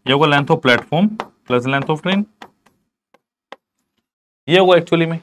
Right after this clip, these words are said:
ठीक है। अब ध्यान से दोनों देखो, डिस्टेंस है मेरे पास सेवेंटी टू, इसको करो जरा मीटर per second में कन्वर्ट, पांच बटे अठारह, और टाइम कितना है मेरे पास, टाइम दिया बेटा छब्बीस सेकंड, ठीक है। तो अठारह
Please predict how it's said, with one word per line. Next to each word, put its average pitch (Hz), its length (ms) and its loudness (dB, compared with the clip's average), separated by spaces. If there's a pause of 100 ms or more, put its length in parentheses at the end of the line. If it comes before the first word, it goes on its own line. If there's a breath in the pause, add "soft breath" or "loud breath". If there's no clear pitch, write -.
(100)
ठीक 185 160 0
है। 208 60 4 (1200)
अब 147 100 2
ध्यान 143 180 0
से 151 100 0
दोनों 143 160 0
देखो, 139 140 0 (120)
डिस्टेंस 202 380 0
है 151 80 2
मेरे 113 160 0
पास 113 340 0 (2250)
सेवेंटी 147 420 0
टू, 151 220 -6
इसको 131 240 -4
करो 156 220 0
जरा 156 160 2
मीटर 123 260 0
per 123 140 -4
second 131 280 -4
में 147 100 -6
कन्वर्ट, 156 300 -6 (800)
पांच 120 240 0
बटे 139 160 -4
अठारह, 139 260 0
और - 180 -6
टाइम 151 220 2
कितना 165 200 -2
है 151 40 2
मेरे 127 140 0
पास, 107 220 -4 (540)
टाइम 139 180 2
दिया 156 100 2
बेटा 151 180 -2
छब्बीस 131 280 -4
सेकंड, 101 220 -6 (2000)
ठीक 160 120 0
है। 180 60 2
तो 165 120 0
अठारह 151 480 4